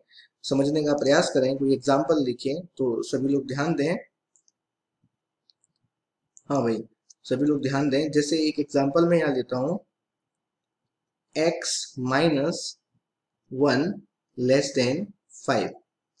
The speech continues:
x minus one less than five। तो इस example में हम ये देख रहे हैं पहले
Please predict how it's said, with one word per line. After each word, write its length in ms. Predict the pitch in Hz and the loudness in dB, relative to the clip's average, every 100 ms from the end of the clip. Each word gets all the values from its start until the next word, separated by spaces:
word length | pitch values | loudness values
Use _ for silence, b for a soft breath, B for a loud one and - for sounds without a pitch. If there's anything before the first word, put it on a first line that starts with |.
| b b b b - | b b b b 0
x 280 | 147 185 156 | 0 0 -4
minus 240 | 151 156 156 | -2 -4 -2
one 100 | 160 | 2
less 180 | 139 123 | 4 2
than 160 | 135 | 0
five। 220 | 127 104 107 - B _ | -4 -8 -8 -14 B _
तो 160 | 175 - | -6 0
इस 160 | 180 175 | 2 2
example 480 | 156 156 156 160 170 | 2 2 2 2 2
में 140 | 175 | 2
हम 160 | 170 160 | 2 2
ये 100 | 165 | 4
देख 220 | 156 135 | 4 2
रहे 140 | 127 | 0
हैं 140 | 123 123 | -2 -4
पहले 360 | - 113 139 | -2 0 0